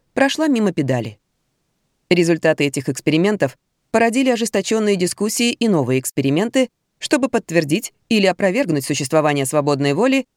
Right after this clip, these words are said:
и прояснить её взаимоотношения с нашими действиями и процессами в мозге.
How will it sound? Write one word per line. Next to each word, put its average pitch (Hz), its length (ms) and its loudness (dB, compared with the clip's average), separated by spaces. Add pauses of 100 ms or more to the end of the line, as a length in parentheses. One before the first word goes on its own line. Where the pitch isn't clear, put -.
(180)
и 294 120 4
прояснить 262 520 0
её 151 160 0
взаимоотношения 147 920 0 (220)
с - 100 -12
нашими 277 360 0
действиями 214 640 -2 (240)
и 185 140 2
процессами 160 560 -2
в 202 40 -4
мозге. 185 480 -2